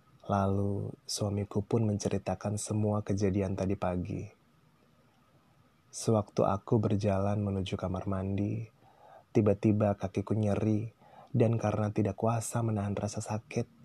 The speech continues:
aku pun langsung terjatuh pingsan di depan pintu kamar mandi. Lalu, suamiku bergegas membawaku ke rumah sakit. Suamiku juga bilang kalau dokter Ana tadi juga menjengukku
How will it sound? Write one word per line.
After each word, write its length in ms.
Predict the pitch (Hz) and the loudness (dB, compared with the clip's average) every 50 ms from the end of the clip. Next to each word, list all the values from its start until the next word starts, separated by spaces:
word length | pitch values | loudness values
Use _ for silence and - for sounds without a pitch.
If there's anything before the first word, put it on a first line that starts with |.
| - - | -10 -6
aku 240 | - 110 - 117 110 | -6 -4 -2 -4 -4
pun 240 | - - 127 120 113 | -2 -2 0 0 0
langsung 320 | 107 104 107 - 113 107 | 0 -2 -2 -2 -2 0
terjatuh 480 | 107 107 107 104 107 98 - - 98 - | 0 0 0 0 -2 -2 -2 -2 -4 -4
pingsan 480 | - 101 104 107 110 - 110 107 104 98 | -2 -4 -4 -4 -4 -4 -2 -2 0 0
di 80 | 98 | -2
depan 240 | 101 - 98 98 98 | -2 -2 -4 -4 -4
pintu 240 | - 98 98 - - | -4 -4 -4 -4 -4
kamar 320 | - 92 95 92 95 95 | -4 -4 -4 -4 -4 -4
mandi. 400 | 90 87 87 90 90 87 87 - - - - - - - _ _ _ _ _ _ _ _ _ _ _ _ _ _ _ _ _ _ - - - _ _ _ - - - - - - - - - - - - 107 | -4 -6 -6 -4 -4 -4 -4 -4 -6 -10 -16 -20 -20 -20 _ _ _ _ _ _ _ _ _ _ _ _ _ _ _ _ _ _ -20 -20 -20 _ _ _ -20 -20 -20 -20 -20 -20 -20 -20 -20 -20 -10 -4 0
Lalu, 560 | 101 98 101 101 101 104 107 107 110 120 120 - - - - _ _ _ _ - | 2 4 4 4 4 4 4 2 2 0 -4 -8 -12 -20 -20 _ _ _ _ -12
suamiku 720 | - - 120 113 107 110 113 110 - - 123 131 135 - - _ - | -2 2 4 4 6 4 4 2 4 4 4 4 4 2 -4 _ -2
bergegas 560 | - 135 131 127 123 117 - 131 123 120 - | 2 4 6 6 6 6 6 4 4 4 2
membawaku 560 | - 110 101 98 95 95 95 95 95 - 107 - | 2 2 4 4 4 4 4 4 2 2 0 0
ke 80 | - | 0
rumah 240 | 101 95 95 90 92 | 0 -2 -2 -2 -2
sakit. 400 | - 82 85 - _ - 87 85 - _ _ - - _ _ _ _ _ _ _ _ _ _ _ _ _ _ _ _ _ _ _ _ _ _ _ _ _ _ - | -2 -4 -4 -4 _ -6 -6 -6 -6 _ _ -20 -20 _ _ _ _ _ _ _ _ _ _ _ _ _ _ _ _ _ _ _ _ _ _ _ _ _ _ -6
Suamiku 400 | - - 127 120 123 127 123 - | 0 4 6 6 6 6 6 6
juga 240 | 156 127 117 107 104 | 6 6 6 6 6
bilang 640 | 98 101 95 95 90 85 85 90 92 95 110 - - | 6 6 4 4 2 2 0 -2 -6 -8 -8 -10 -4
kalau 320 | - 101 101 98 98 98 | 0 2 4 4 4 4
dokter 320 | 98 - - - - - | 2 0 0 -2 -2 0
Ana 240 | - 98 101 101 101 | 0 0 0 0 0
tadi 560 | - 104 104 101 101 107 107 104 110 117 113 - - _ - - | 0 2 2 2 4 4 2 2 2 -2 -6 -10 -14 _ -14 -6
juga 240 | - 113 110 120 110 | -2 0 0 2 2
menjengukku 800 | 107 107 104 98 107 101 104 101 101 - - - - 110 110 | 2 2 2 2 2 2 0 0 -2 -4 -6 -4 -2 -2 -2